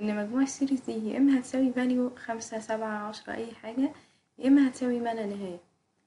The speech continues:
أنا لو حطيت هنا مثلا إكس إيكوال عشرة وكملت بنفس السيكونس، ففي الناتج الواي هتطلع بما لا نهاية. لو حطيت مثلا إكس هنا بتلت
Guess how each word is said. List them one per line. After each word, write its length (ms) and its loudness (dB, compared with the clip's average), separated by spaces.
أنا 120 2
لو 80 -2
حطيت 520 -2
هنا 140 2
مثلا 760 -4
إكس 220 -12
إيكوال 320 -2
عشرة 420 -2
وكملت 540 -2
بنفس 320 -6
السيكونس، 600 -16
ففي 180 -14
الناتج 380 -2
الواي 280 -4
هتطلع 320 -6
بما 140 -6
لا 300 2
نهاية. 400 2
لو 100 2
حطيت 380 -4
مثلا 460 -2
إكس 200 -12
هنا 220 -6
بتلت 460 -4